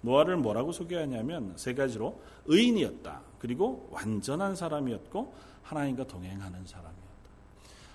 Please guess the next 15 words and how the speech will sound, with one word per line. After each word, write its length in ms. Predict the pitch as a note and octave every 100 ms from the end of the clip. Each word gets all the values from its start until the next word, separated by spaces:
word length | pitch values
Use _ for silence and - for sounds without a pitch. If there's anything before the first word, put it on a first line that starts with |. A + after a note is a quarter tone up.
| - -
어, 180 | D#3+
이 100 | E3
세 300 | G3 E3+ F3+
번의 760 | A3 A3+ A3 A3 G#3+ G3+ D3 A#2
노아에 440 | A#2 C#3+ E3 F3 E3
대한 200 | D#3+ D#3
소개는, 1000 | - G3 G3 E3+ A#2 G#2 E3+ B2+ E3 A3 - - - -
어, 120 | C#3+
참으로 380 | - G#3+ G#3 G3+
대단한, 680 | - C#2+ G#2 A#2+ - A#2+ E2+ D#2 -
어, 380 | D#2+ D#2 D#2 -
것이 280 | F#2+ F2 F2+
아닐 220 | E2+ G2+
수 140 | -
없습니다. 460 | - - - D2